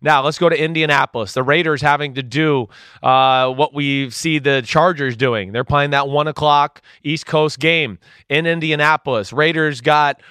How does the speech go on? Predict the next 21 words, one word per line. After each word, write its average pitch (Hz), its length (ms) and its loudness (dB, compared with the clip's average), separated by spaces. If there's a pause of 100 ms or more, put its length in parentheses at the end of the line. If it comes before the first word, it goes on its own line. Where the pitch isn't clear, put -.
(140)
blown 160 440 2
off 170 180 2
the 156 140 -2
field 165 340 -2
last 139 320 0
week 135 240 -6
by 131 140 2
your 143 180 -2
Minnesota 143 520 0
Vikings. 123 640 -2 (360)
Colts 190 400 0
favored 175 420 0
by 156 160 2
seven. 185 580 0 (320)
Colts 190 360 0
shaping 180 480 -2
up 165 200 2
to 170 120 -4
be 147 460 -2 (200)
a, 139 460 2
ooh, 160 440 2